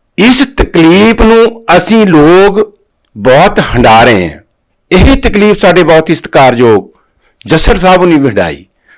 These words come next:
ਜੋ ਅੱਜ ਇਹ ਬੀੜਾ ਚੱਕ ਕੇ ਤੁਰੇ ਨੇ। ਬਾਰਨ ਵਿੱਚ ਪਟਿਆਲਾ, ਜਿਵੇਂ ਕਿ ਦੱਸਿਆ, ਡਾਕਟਰ ਭੀਮ ਰਾਓ ਅੰਬੇਦਕਰ ਭਵਨ ਬਣਿਆ ਹੋਇਆ ਨੇ, ਔਰ ਉਸ ਦੇ ਨਾਲ ਇੱਕ ਹੋਰ ਅਠਾਰਾਂ ਸੌ ਪੰਦਰਾਂ ਗਜ ਜੋ ਜ਼ਮੀਨ ਹੈ,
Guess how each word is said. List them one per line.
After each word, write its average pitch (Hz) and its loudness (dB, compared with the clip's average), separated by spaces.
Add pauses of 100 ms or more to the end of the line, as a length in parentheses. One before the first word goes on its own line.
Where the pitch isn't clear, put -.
(200)
ਜੋ 117 0 (260)
ਅੱਜ 160 -2
ਇਹ 170 0
ਬੀੜਾ 120 -2
ਚੱਕ 101 -4
ਕੇ 101 -6 (200)
ਤੁਰੇ 95 0
ਨੇ। 71 -16 (560)
ਬਾਰਨ 143 0
ਵਿੱਚ 160 -2
ਪਟਿਆਲਾ, 151 0 (280)
ਜਿਵੇਂ 151 0
ਕਿ 131 -2
ਦੱਸਿਆ, 131 0
ਡਾਕਟਰ 131 -2
ਭੀਮ 127 -2
ਰਾਓ 131 2
ਅੰਬੇਦਕਰ 123 -2 (600)
ਭਵਨ 117 0
ਬਣਿਆ 131 0
ਹੋਇਆ 135 2
ਨੇ, 139 -2 (340)
ਔਰ 147 2
ਉਸ 190 -2
ਦੇ 233 2
ਨਾਲ 165 2 (640)
ਇੱਕ 185 -2
ਹੋਰ 185 2
ਅਠਾਰਾਂ 160 2
ਸੌ 110 0 (640)
ਪੰਦਰਾਂ 160 0
ਗਜ 123 0
ਜੋ 110 -2
ਜ਼ਮੀਨ 104 0
ਹੈ, 76 -8